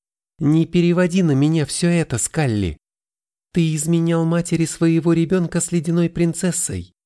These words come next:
потому что ты хотел доказать, что ты можешь. Но знаешь что? Ты прав в одном. Я слишком быстро продалась.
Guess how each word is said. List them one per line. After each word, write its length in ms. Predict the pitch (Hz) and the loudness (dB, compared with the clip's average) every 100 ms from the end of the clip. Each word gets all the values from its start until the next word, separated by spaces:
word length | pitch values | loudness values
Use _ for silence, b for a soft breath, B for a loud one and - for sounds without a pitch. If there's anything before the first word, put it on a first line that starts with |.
| _ _ _ | _ _ _
потому 360 | - 147 151 156 | -6 -2 0 0
что 180 | - 160 | -2 -6
ты 180 | - 175 | -4 -4
хотел 420 | - 147 165 156 | -2 -4 -4 -2
доказать, 460 | 156 165 156 175 | -2 -2 0 -2
что 200 | - - | -2 -4
ты 140 | 170 175 | -2 0
можешь. 560 | 175 165 104 87 - _ _ _ _ _ | 0 0 -4 -8 -12 _ _ _ _ _
Но 200 | 151 160 | 0 0
знаешь 400 | 165 160 202 165 | 2 0 0 0
что? 460 | - - - 104 85 - _ _ _ _ | -2 -6 -6 -6 -6 -12 _ _ _ _
Ты 140 | - 180 | -4 -4
прав 440 | - 165 151 - | -2 -4 -4 -4
в 80 | 147 | -4
одном. 500 | 147 135 151 123 87 _ _ _ _ _ - | -2 0 -2 -2 -4 _ _ _ _ _ -6
Я 260 | 147 160 | -2 -2
слишком 580 | 151 170 165 - 165 160 | -2 -4 -6 -4 -4 -2
быстро 340 | 175 175 - | -2 -4 -6
продалась. 720 | 117 120 110 120 120 110 - | -4 -4 -2 -2 -2 -6 -8